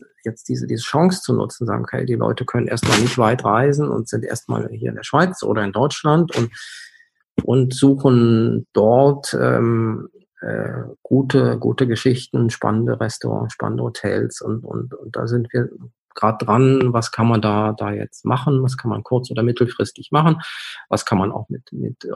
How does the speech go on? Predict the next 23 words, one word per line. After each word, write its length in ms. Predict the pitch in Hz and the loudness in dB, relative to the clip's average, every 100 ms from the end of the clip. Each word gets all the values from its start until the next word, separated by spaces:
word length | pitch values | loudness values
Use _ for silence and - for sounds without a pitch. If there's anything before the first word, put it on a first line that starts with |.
| - | 0
Reisen 720 | 107 139 156 151 147 151 147 | 4 4 4 2 2 2 2
in 100 | 127 | 0
Zusammenarbeit 800 | - 127 120 127 117 120 110 113 | 0 2 4 4 2 2 2 0
mit 180 | 120 - | -4 -4
Zeitungen 560 | 117 113 - 120 117 | -2 -2 -2 -6 -6
oder, 340 | - 58 - - | -6 -6 -6 -8
oder 420 | 60 60 60 - _ _ | -12 -8 -10 -10 _ _
Zeitschriften 640 | - 117 - - - - | -12 -10 -4 -4 -4 -4
anbieten 1000 | - 113 110 113 113 117 113 113 113 113 - | -2 -2 0 -4 -4 -4 -2 0 0 0 0
in 400 | 127 151 165 156 | 2 4 4 2
Deutschland 520 | 117 135 - 135 131 | 0 -2 -2 -6 -6
oder 200 | 120 117 | -6 -4
in 160 | 127 147 | -2 -2
der 120 | 127 | -4
Schweiz. 320 | - 120 127 - - - - - - _ _ | -2 -2 -2 -4 -16 -12 -12 -14 -20 _ _
Ähm, 640 | 127 131 127 127 131 131 _ _ _ _ _ | 4 6 4 2 -2 -10 _ _ _ _ _
da 240 | 120 123 135 | 0 2 2
bin 180 | 131 | 2
ich 220 | 131 127 - | 2 2 0
schon 500 | 113 117 117 117 113 | 2 2 2 -2 -6
so, 480 | - 98 107 113 - | -4 0 2 0 0
ähm, 360 | - - - - _ _ - | -2 -4 -6 -10 _ _ -12
ja, 320 | - 85 85 | -4 -2 -2